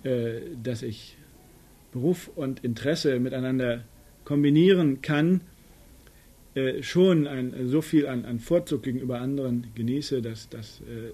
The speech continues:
sehr erheblich ins Gewicht fällt. Und ich wünschte, viele könnten ihren Beruf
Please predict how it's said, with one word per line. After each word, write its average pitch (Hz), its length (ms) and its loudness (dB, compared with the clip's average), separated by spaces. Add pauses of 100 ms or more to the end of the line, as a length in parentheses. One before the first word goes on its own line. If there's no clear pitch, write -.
(100)
sehr 123 220 -6
erheblich 117 440 -8
ins 113 180 -10
Gewicht 131 300 -8
fällt. 120 300 -8
Und 107 140 -8
ich - 260 -20
wünschte, 143 580 2 (280)
viele 175 400 0
könnten 165 640 0 (600)
ihren 143 340 4
Beruf 135 480 0